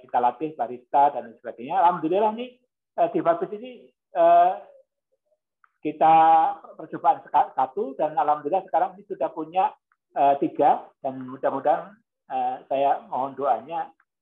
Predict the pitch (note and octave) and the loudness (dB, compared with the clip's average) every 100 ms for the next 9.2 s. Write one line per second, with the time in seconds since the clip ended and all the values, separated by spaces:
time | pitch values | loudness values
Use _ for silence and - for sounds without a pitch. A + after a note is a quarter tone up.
0 | _ B2+ B2+ D3 - C3 C3 B2+ C3 C3+ | _ -6 -4 -4 -6 -4 -2 -2 -2 -12
1 | D3 C3+ A2 B2 A2+ A#2+ B2+ B2 - _ | -18 -18 -14 -14 -8 -6 -6 -8 -20 _
2 | B2 A2+ A2 A2+ C#3 C3+ C3 A#2 A#2+ C3+ | -10 -8 -8 -12 -14 -10 -8 -8 -6 -6
3 | C#3 C3 A#2+ B2 A#2+ - - A#2 G#2 - | -6 -4 -4 -4 -10 -12 -8 -6 -8 -12
4 | _ _ - - A2 G#2+ A2+ A2+ A#2 _ | _ _ -16 -12 -12 -8 -6 -6 -8 _
5 | - A#2 B2 - A2 A2+ A2+ A2 A2 A#2 | -12 -10 -10 -14 -8 -8 -6 -10 -8 -8
6 | - A#2+ A2 G#2+ G#2+ _ _ _ - A2 | -6 -8 -10 -14 -20 _ _ _ -8 -4
7 | A2 G#2+ A2 - - _ _ - A#2+ C3+ | -2 -2 -4 -10 -18 _ _ -12 -4 -4
8 | C#3+ G#2+ D3 C3 _ A2+ A2 G#2 - C#3 | -4 -8 -12 -16 _ -10 -6 -8 -2 0
9 | D3 - | 0 -4